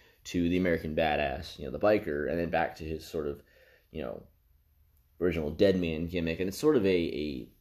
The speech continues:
the Dead Man gimmick is sort of a, an amalgamation of all of his other characters. You know, you have a little bit of the Western, a little bit of the trench coat, that sort of thing. But even then, it's all still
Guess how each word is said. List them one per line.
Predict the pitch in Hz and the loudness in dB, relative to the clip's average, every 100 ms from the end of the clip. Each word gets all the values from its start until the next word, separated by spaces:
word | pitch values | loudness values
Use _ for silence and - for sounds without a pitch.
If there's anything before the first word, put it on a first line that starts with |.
| - | -12
the | 90 | -2
Dead | 92 135 | 2 4
Man | 113 90 | 2 -2
gimmick | 82 78 87 | -4 -4 -6
is | - | -10
sort | 87 82 | -8 -8
of | - | -6
a, | 67 78 69 - - _ _ _ | -6 -6 -8 -12 -20 _ _ _
an | 90 | -6
amalgamation | 87 92 87 78 76 76 - 65 62 | -2 0 0 0 -2 -2 -4 -8 -8
of | 65 67 67 67 - - _ - - _ - | -6 -4 -4 -4 -10 -20 _ -20 -20 _ 0
all | 95 | 2
of | 87 | 2
his | |
other | 82 | -2
characters. | - - - - - | -4 -8 -8 -12 -6
You | 80 | -6
know, | 60 | -4
you | 64 | -6
have | 62 | -6
a | |
little | 65 60 | -6 -6
bit | - | -8
of | |
the | 76 | 0
Western, | 104 107 - 104 98 | 0 0 0 2 2
a | 85 | 0
little | 71 60 | -4 -6
bit | |
of | - | -8
the | - | -4
trench | 98 - | -4 -2
coat, | 95 | -2
that | 80 | -2
sort | - 92 | -2 -4
of | 82 | -2
thing. | 87 80 82 - - - - - _ _ _ - | -2 -2 -4 -8 -16 -20 -20 -20 _ _ _ -12
But | 101 | -2
even | 143 139 127 | 0 0 0
then, | 156 120 | 0 0
it's | 90 | 2
all | 78 90 | 2 0
still | - 92 76 69 - | 0 0 0 -2 -8